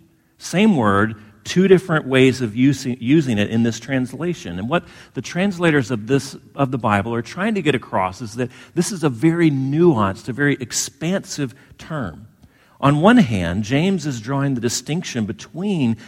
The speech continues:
the external and the internal temptation, that trials are the occasion for sin, but not the cause of sin. That we all face difficulties, that we all have people that don't like us at work, that are hard to work with. We have people in our family that are hard to deal with.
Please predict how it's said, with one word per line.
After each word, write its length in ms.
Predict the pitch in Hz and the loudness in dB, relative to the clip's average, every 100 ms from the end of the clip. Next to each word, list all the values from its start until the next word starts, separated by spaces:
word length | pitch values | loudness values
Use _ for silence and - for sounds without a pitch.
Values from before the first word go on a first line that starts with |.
| - - | -20 0
the 140 | 131 - | 0 2
external 640 | 170 - - 165 156 147 - - - _ - | 0 -2 -4 0 0 -2 -10 -20 -20 _ 2
and 120 | 127 | 4
the 140 | 123 | 4
internal 520 | 143 156 - 139 117 | 4 2 0 -2 -2
temptation, 800 | 98 - 110 - 104 95 - 82 | -4 -2 -2 0 -2 -2 -8 -6
that 140 | 80 - | -6 -6
trials 760 | - 165 190 220 123 98 101 - - - | -12 -10 -4 -2 -2 -4 -6 -12 -18 -4
are 160 | 123 | -2
the 120 | 117 117 | 4 4
occasion 720 | 110 - - 190 226 165 143 | 2 -6 -6 -2 -2 0 -2
for 200 | - 110 | -2 -10
sin, 320 | - 110 101 | -4 -2 -2
but 160 | 98 120 | -2 2
not 240 | 139 139 | 2 2
the 80 | - | -6
cause 580 | - - 165 170 156 117 | -14 -12 -2 0 0 -2
of 140 | 87 | -10
sin. 380 | - 90 78 85 _ _ _ _ _ _ _ _ _ | -10 -10 -12 -18 _ _ _ _ _ _ _ _ _
That 100 | 139 | 2
we 140 | 165 | 4
all 160 | 208 233 | 6 4
face 320 | - 170 131 | 2 -2 -2
difficulties, 800 | - 117 113 - 95 95 123 117 | -4 -4 -4 -4 -6 -4 -8 -6
that 80 | 135 | -4
we 120 | 147 | 0
all 140 | 196 | 2
have 180 | 202 170 | 2 -2
people 340 | - 147 135 | -2 -2 -2
that 200 | 113 120 - - - | 0 0 -2 -18 0
don't 240 | 131 143 | 0 4
like 240 | 139 147 156 | 4 2 0
us 160 | - | -6
at 100 | 151 | -6
work, 300 | 127 127 131 | 0 0 0
that 100 | 131 | -4
are 60 | 104 | -8
hard 320 | - 156 160 | -4 2 2
to 80 | 147 | 2
work 280 | 135 131 131 | -2 -2 -2
with. 260 | 127 123 | -6 -6
We 100 | 123 113 | -6 -2
have 180 | 120 | -2
people 220 | 143 135 139 | -2 -6 -2
in 60 | |
our 100 | 151 | -4
family 460 | 127 180 214 190 120 | -4 -4 -2 0 0
that 120 | 110 | -2
are 80 | 107 | -4
hard 240 | 131 135 | -2 -2
to 60 | 139 | 0
deal 200 | 143 165 | -2 -2
with. 240 | 117 92 | -2 -8